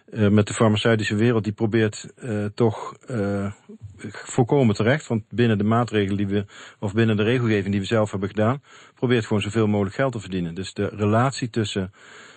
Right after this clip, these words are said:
eh, opbrengst uit research en, eh, eh, opbrengsten die de farmaceuten hebben,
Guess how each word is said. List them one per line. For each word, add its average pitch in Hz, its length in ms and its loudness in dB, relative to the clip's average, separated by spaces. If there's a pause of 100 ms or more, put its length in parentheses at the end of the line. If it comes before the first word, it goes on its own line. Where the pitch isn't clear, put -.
eh, 104 240 -2
opbrengst 120 520 2
uit 104 180 2
research 143 640 0
en, 107 420 -2
eh, 98 540 -6
eh, 95 60 -10 (760)
opbrengsten 120 600 2
die 101 140 0
de 98 100 -2
farmaceuten 98 720 0
hebben, 127 340 0